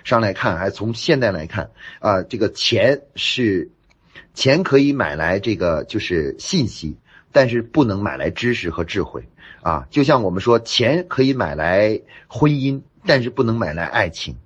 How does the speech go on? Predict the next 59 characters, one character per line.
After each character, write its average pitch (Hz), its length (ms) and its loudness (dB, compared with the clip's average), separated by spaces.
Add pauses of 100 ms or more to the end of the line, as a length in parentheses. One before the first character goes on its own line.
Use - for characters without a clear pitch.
(140)
啊， 90 120 -2
爱 90 220 -2
情。 - 180 -18 (360)
那 151 120 4
么 143 140 6 (200)
我 120 80 0
们 131 80 0
说 170 160 4
呢， 151 140 4
这 - 280 0
个， 110 440 4
呃， 107 280 0
人 104 260 2
类 151 160 2
呢， 110 200 0 (160)
这 135 120 0
些 131 240 4 (420)
精 202 180 2
神 135 160 0
层 95 140 -6
面 98 160 -2
的 80 60 -6
东 90 180 -6
西 67 160 -16 (240)
是， - 220 -12
是 - 200 -4
钱 107 420 -2
所 95 180 -4
不 117 140 -2
能 101 120 0
买 - 160 -6
到 65 200 -8
的。 - 160 -20
你 123 120 0
要 175 140 6
想 110 160 -2
获 135 180 2
得 113 200 2 (180)
更 135 160 0
高 131 140 6
水 - 140 -6
平 101 120 -6
的 117 80 0
精 156 180 0
神 110 140 -2
层 73 120 -12
面 69 120 -8
的 69 40 -8
东 73 80 -8
西， 65 120 -12 (200)
必 160 140 4
须 135 180 -2
通 127 160 -6
过 104 120 2
自 98 160 -10
己 69 120 -12
的 73 60 -6
努 78 180 -6
力。 - 160 -20